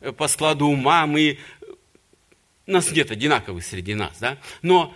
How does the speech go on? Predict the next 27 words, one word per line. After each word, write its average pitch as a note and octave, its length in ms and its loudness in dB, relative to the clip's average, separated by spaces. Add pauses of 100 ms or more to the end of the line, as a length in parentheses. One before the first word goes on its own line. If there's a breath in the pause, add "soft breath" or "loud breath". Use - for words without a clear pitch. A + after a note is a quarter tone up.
но D3+ 160 -2
Бог A3 640 -6
в - 40 -20
Писании B2+ 420 -6
призывает D#3 580 -4 (300 loud breath)
к - 80 -8
одному B2+ 580 -4
всех - 340 -6
нас, E2 300 -12
да, B2+ 180 -12 (140 loud breath)
чтобы A#2+ 300 -6
мы A#2 120 -8
обращали G#2 500 -8
на E2+ 100 -12
Него G2 260 -10
внимание. D#2+ 500 -20
Помните, G#2+ 380 -10 (300 loud breath)
Иов B2 280 -2
говорит A2 480 -4 (260 loud breath)
и A#2 280 -2
заключает A2 600 -4
такую G#2 320 -10
мысль: G2 420 -10 (560 soft breath)
«Помни C#3 320 0
о G#2 100 -2
том, D3+ 260 -2
чтобы G#2 460 -6